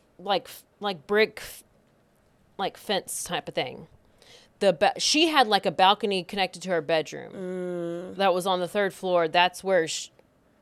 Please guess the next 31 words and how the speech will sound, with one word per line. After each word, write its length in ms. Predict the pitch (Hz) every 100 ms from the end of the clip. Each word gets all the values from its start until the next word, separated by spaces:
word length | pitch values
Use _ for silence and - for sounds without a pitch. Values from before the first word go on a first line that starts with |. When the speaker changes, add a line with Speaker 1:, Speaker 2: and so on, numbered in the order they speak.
| _ _ _ _
Speaker 1:
she 400 | - - - 190
was 440 | 175 165 147 - - -
Speaker 2:
Uh-huh. 400 | 190 165 165 185
Speaker 1:
thrown 480 | 185 185 180 170 165
over. 720 | - - 160 143 135 131 139 _ _ _ _ _ _ -
That's 240 | 175 170
what 120 | 175
they 140 | 160 156
say, 180 | - 147
she 180 | - 160
was 120 | 147
thrown 200 | - 151
over. 180 | 147 139
The, 200 | 156 160 _ _ -
but 220 | 165 165
his 280 | 160 214 196
story 300 | - 160 135
is 140 | 139
different. 420 | 143 135 - -
Defense's 480 | - 151 160 139 -
story 220 | - 143
is 80 | 139
different. 320 | 151 143 - - - - - -
So 480 | - 214 180 175 - _ _ _ _ _ _ _ _ _ _ _
that 260 | 202 185 -
the, 500 | 170 180 175 170 - -
yeah, 180 | 180 156
the 80 | 139
prosecutor 540 | 214 214 - 226 208
said 380 | 185 202 190 170
that 360 | 175 160 156